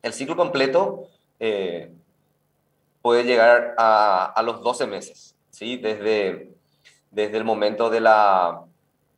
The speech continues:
del servicio de la hembra, luego hay que esperar ciento catorce, ciento quince días de gestación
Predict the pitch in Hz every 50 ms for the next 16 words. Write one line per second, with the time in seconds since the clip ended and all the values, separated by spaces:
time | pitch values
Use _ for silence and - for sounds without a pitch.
0 | _ _ _ _ _ _ _ 107 113 110 - 127 104 101 104 131 - - 165 160
1 | 160 170 139 139 139 143 143 175 208 - - - _ _ _ _ _ _ _ _
2 | _ 98 104 113 113 104 - 113 113 - 123 113 104 107 110 107 104 90 85 -
3 | - _ _ _ _ _ _ _ _ - - 107 101 120 110 107 - - 113 110
4 | - 123 - 117 117 113 117 - - 123 123 127 123 113 113 113 120 120 123 127
5 | 139 135 - 156 139 - 147 147 151 170 - -